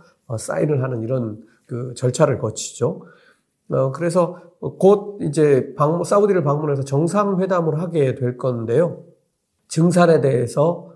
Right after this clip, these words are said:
어, 합의를 하고 영국에, 어, 사우디아라비아가 원유를 조금 더 공급을 늘려준다는 이런 내용이 될 것 같습니다. 어, 두 번째로는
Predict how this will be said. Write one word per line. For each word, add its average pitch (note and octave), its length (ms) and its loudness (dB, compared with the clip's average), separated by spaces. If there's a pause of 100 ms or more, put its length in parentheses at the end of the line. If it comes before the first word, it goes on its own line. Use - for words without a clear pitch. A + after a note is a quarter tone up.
(160)
어, B2+ 100 0
합의를 C#3+ 560 -2
하고 D#3 320 -2
영국에, B2+ 640 -2 (300)
어, A#2 220 -10
사우디아라비아가 B2+ 920 -2
원유를 B2 600 -4 (220)
조금 A#2 360 -4
더 C#3+ 360 -4
공급을 A#2+ 480 -4
늘려준다는 A#2+ 720 -2
이런 E3 360 2 (300)
내용이 C3+ 340 2
될 B2 140 -6
것 C#3+ 140 -6
같습니다. A2 580 -8 (680)
어, C3 300 2
두 D#3+ 140 -2
번째로는 G3+ 760 2